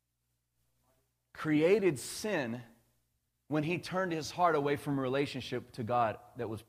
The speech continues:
appropriate. So sin did not enter into creation just because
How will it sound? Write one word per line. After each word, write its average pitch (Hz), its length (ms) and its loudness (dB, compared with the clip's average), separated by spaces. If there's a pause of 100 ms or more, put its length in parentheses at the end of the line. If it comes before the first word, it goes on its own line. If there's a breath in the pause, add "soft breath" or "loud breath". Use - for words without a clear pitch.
appropriate. 107 580 -8 (1700)
So 180 160 2
sin 226 460 2
did 185 160 4
not 196 200 2
enter 208 240 0
into 175 340 -2
creation 180 680 2 (460 soft breath)
just 190 260 2
because 185 380 0